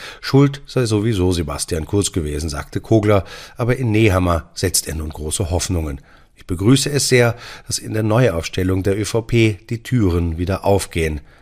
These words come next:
Vielleicht sind es Türlen mit Sideletter-Teilen.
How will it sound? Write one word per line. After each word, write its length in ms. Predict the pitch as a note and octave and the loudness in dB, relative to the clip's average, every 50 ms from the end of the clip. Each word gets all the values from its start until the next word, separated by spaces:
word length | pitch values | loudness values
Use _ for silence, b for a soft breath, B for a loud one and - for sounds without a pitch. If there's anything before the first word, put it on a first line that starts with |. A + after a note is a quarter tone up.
| b b | b b
Vielleicht 640 | - - G#2+ G2 E2+ D#2+ E2+ E2 - - - - - - | -10 -6 -4 -2 0 0 0 -2 -2 -8 -12 -18 -18 -12
sind 220 | - - F#2+ F#2 | -8 -8 -6 -6
es 160 | G#2 - - | -6 -10 -10
Türlen 460 | - - C3+ A#2+ G2 F#2+ F#2+ G#2 G2+ - _ _ | -2 2 4 4 4 4 2 0 -2 -6 _ _
mit 160 | - A#2+ A#2 | -12 -10 -6
Sideletter-Teilen. 1040 | - - - G#2+ G2+ F2+ - D2+ D2+ - - C#2 - - - - - - C2+ C#2 | -4 -2 0 0 0 0 -2 -6 -8 -8 -10 -12 -12 -10 -10 -10 -10 -10 -12 -14